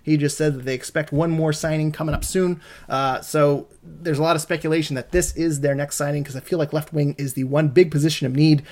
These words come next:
and if you're gonna make a big splash, that is where to do it. So Arnor Traustason, uh, certainly seems to be fit the bill for what the Revs need. Uh, Chris Creighton asks,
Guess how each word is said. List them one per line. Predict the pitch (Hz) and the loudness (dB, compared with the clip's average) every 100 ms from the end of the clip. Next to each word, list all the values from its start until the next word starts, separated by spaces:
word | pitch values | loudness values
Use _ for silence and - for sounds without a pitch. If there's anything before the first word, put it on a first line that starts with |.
| - - | -18 -2
and | 165 180 | 2 2
if | 151 131 | 2 6
you're | 147 | 6
gonna | 143 147 | 8 6
make | 147 | 4
a | 147 | 2
big | 147 139 | 0 0
splash, | - 151 143 135 - - - - | -4 -2 -2 -4 -8 -14 -20 -10
that | 147 147 147 | 2 6 6
is | 131 | 4
where | 143 | 4
to | 139 | 4
do | 123 139 | 2 2
it. | 135 - | 0 -2
So | - 127 127 - - - _ _ | -4 -4 -6 -10 -20 -20 _ _
Arnor | 127 151 147 151 147 | 0 4 6 8 6
Traustason, | 143 - 156 - 143 143 135 131 - - | 4 -4 -4 -2 -4 -2 -2 -4 -14 -18
uh, | - 127 127 123 | -8 -6 -6 -6
certainly | - 170 147 | -2 -2 -2
seems | 127 156 143 | -2 0 -2
to | - | -2
be | 127 135 131 123 - _ - | -6 -4 -4 -8 -14 _ -18
fit | - 196 - | -2 -2 0
the | |
bill | 131 160 143 | 2 4 4
for | 139 | 2
what | 127 120 | -6 -6
the | |
Revs | 127 120 131 | -6 -6 -4
need. | 135 131 - - - | -4 -4 -8 -20 -8
Uh, | - | -8
Chris | 127 180 160 | 0 0 2
Creighton | 185 180 165 151 | 2 2 0 -2
asks, | 147 156 - | -2 -2 -2